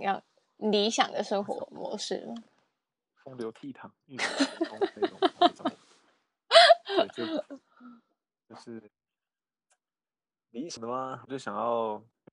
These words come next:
Speaker 2: 每天打扮的，呃，不，不是说打扮得漂漂亮亮，怎么讲，就是穿西装打领带啊，或者是大家看到你就会知道你是一个
Speaker 1: 嗯。
Speaker 2: <laughs> 体面的人。对，对，对。就现在看到那些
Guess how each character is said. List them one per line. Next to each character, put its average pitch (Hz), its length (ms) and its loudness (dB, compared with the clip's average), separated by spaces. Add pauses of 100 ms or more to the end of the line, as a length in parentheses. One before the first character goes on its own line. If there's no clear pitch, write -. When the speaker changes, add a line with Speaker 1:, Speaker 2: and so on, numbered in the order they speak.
(140)
Speaker 2:
每 101 100 -14
天 120 240 -14
打 104 160 0
扮 113 200 -6
的， 104 340 -4
呃， 131 40 -16
不， 113 120 -4 (100)
不 - 80 -20
是 - 100 -16
说 131 120 -4
打 - 100 -4 (100)
扮 120 140 -20
得 113 60 -20
漂 120 80 -12
漂 113 100 -8
亮 113 220 -10
亮， - 120 -20 (140)
怎 117 80 -20
么 110 80 -20
讲， 110 100 -20 (400)
就 135 80 -12
是 110 480 -10 (280)
穿 110 100 -8
西 110 140 -18
装 107 200 -10
打 107 160 -8
领 113 160 -16
带 117 220 -6
啊， 107 120 -10
或 117 100 -10
者 110 160 -10
是 117 300 -10 (320)
大 127 120 -2
家 117 100 -6 (120)
看 - 180 -12
到 113 220 0
你 98 180 -14 (640)
就 120 80 -6
会 120 80 -4
知 120 140 -12
道 123 120 0
你 104 120 -14
是 - 160 -16 (100)
一 104 60 -18
个 98 440 -6
Speaker 1:
嗯。 185 140 -4
Speaker 2:
<laughs> - 40 -12
体 120 220 -2
面 139 260 -2
的 113 140 -4
人。 101 320 -8 (720)
对， 107 280 -2
对， 104 240 -6
对。 104 280 -14 (580)
就 131 100 -4
现 143 120 -2
在 143 40 -4
看 147 160 -4
到 139 140 2
那 135 100 -2
些 123 60 -8